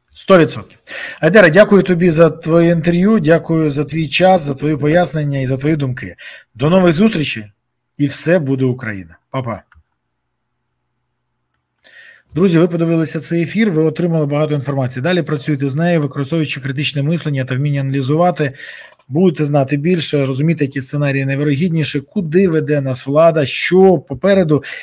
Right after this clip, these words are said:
і як уникнути негативу. Але не забувайте також підписуватись, ставити вподобайки, коментувати, поширювати відео, ставати партнерами каналу, саме спонсорами. Дякую, що ви не байдужі,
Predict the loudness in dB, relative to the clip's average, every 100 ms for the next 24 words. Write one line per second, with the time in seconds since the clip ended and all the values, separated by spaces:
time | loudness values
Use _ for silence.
0 | -2 0 2 0 0 0 -2 0 0 0
1 | -2 0 -2 -2 -2 0 2 0 -4 -16
2 | -20 -20 -6 -4 -2 -4 -6 -10 -14 _
3 | _ -10 -8 -8 -10 -12 -4 0 0 -2
4 | -6 -8 _ _ 0 4 4 2 2 4
5 | 2 -4 -10 _ _ -8 0 2 2 0
6 | -4 -4 -2 -2 -2 -2 -4 -4 -6 -10
7 | -6 -4 -2 -2 -2 -2 0 0 -4 _
8 | _ -14 -6 -6 -4 -2 -2 -2 -4 -4
9 | -8 -18 -20 -20 _ _ -4 -2 -2 -4
10 | -4 0 0 0 0 -2